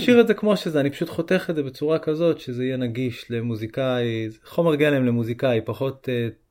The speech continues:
מוצר סופי עכשיו לספוטיפיי.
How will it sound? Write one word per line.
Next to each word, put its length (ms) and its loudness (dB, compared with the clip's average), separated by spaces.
מוצר 340 -8
סופי 500 -6
עכשיו 280 -12
לספוטיפיי. 720 -6